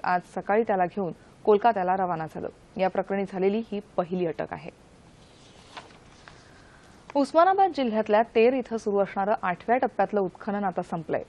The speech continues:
सातवाहन, मौर्य आणि त्याहीपेक्षा जुन्या कालखंडांचा अभ्यास करणाऱ्या संशोधकांसाठी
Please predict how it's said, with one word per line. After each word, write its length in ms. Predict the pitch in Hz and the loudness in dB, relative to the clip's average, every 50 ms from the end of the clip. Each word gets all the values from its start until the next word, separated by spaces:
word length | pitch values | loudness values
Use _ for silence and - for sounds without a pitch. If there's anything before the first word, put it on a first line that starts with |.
| - - - - - - | -14 -20 -20 -20 -6 2
सातवाहन, 520 | - 202 196 196 - 220 214 214 220 240 277 269 - - | 4 4 4 4 2 2 2 2 0 -4 -8 -10 -12 -6
मौर्य 400 | 196 185 185 196 208 233 240 247 269 - - | -2 0 2 2 2 2 2 0 0 -2 -6
आणि 160 | 202 202 220 - - | -4 -4 -4 -4 -2
त्याहीपेक्षा 600 | 202 185 175 170 202 277 - 311 277 - - 269 | 0 0 0 0 -4 -4 -2 -4 -4 -2 -2 -2
जुन्या 300 | 240 208 202 185 190 196 | -2 -2 -2 -2 -2 0
कालखंडांचा 640 | 180 196 190 190 185 - 202 185 180 180 180 - 185 | 0 2 2 2 0 -2 -4 -4 -4 -4 -2 -2 -4
अभ्यास 320 | 175 160 160 175 226 233 | -4 -4 -6 -6 -6 -6
करणाऱ्या 340 | - - 208 196 190 190 196 | -4 -4 -2 -2 0 -2 -2
संशोधकांसाठी 840 | 190 - 180 170 - 170 - 180 - 175 165 - 208 208 - 180 156 | -2 -4 -8 -10 -10 -10 -10 -8 -8 -8 -6 -4 -6 -4 -4 -4 -6